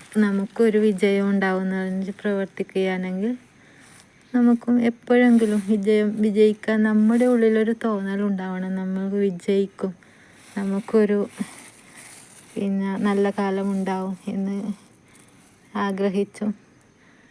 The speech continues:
പ്രതീക്ഷിച്ചും നമ്മൾ ജീവിതത്തിൽ മുമ്പോട്ട് പോകുമ്പോൾ നമ്മുടെ സങ്കടങ്ങളെല്ലാം മാറിക്കിട്ടും. നമ്മ ഇപ്പോഴോ നമ്മുടെ വ്യൂസ് നോക്കി ഇ-, ഇനി നമുക്കൊന്നും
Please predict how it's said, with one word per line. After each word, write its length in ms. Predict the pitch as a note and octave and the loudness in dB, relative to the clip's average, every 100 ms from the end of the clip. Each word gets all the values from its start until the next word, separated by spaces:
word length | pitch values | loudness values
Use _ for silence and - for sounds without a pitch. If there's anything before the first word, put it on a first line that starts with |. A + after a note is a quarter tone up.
| _ _ _ _ - | _ _ _ _ -4
പ്രതീക്ഷിച്ചും 760 | G#3 F#3 G#3 G#3+ A3 G#3+ A#3 A3+ | -2 0 -2 -2 -4 -2 0 2
നമ്മൾ 240 | G#3 G3 F#3+ F#3 | 2 -2 -4 -4
ജീവിതത്തിൽ 640 | G3 F#3+ F3+ F3+ F3+ - G3 G3 | -2 0 -2 -4 -6 -4 -2 -2
മുമ്പോട്ട് 380 | G3 F#3+ F#3 F#3+ F#3 | -2 -4 -4 -4 -4
പോകുമ്പോൾ 360 | F#3 F#3 F#3+ G3 | -4 -4 -4 -4
നമ്മുടെ 340 | F#3+ F#3+ F#3+ G3 - - | -4 -6 -6 -8 -12 -6
സങ്കടങ്ങളെല്ലാം 840 | G#3+ G#3 G3 F#3+ F#3+ F#3 F#3 F#3+ G#3+ | -2 0 0 -4 -4 -4 -6 -4 0
മാറിക്കിട്ടും. 540 | A3 G3+ F#3+ - - - - _ _ _ _ - - - - _ _ - G#3 G3+ | 0 -2 -4 -8 -8 -12 -16 _ _ _ _ -20 -20 -20 -20 _ _ -10 -4 -4
നമ്മ 180 | F3+ F3+ G3 A#3 A#3+ _ - G3 G#3 | -4 -4 -4 -6 -10 _ -12 -2 -2
ഇപ്പോഴോ 580 | - - G3+ F#3+ F#3 F3+ - G3 | -4 -6 -2 0 -2 -4 -8 -6
നമ്മുടെ 320 | F#3+ F#3+ G3 | -4 -2 0
വ്യൂസ് 360 | G3+ G3 F#3+ G3 F#3+ | 2 2 0 -4 -4
നോക്കി 320 | F#3+ - G3 - G3 | -6 -4 -4 -4 -6
ഇ-, 160 | F#3 F3+ | -6 -4
ഇനി 140 | G3 G3 G3 | -2 -2 -2
നമുക്കൊന്നും 600 | F#3+ F#3 - F#3+ F#3+ | -4 -6 -6 -4 -4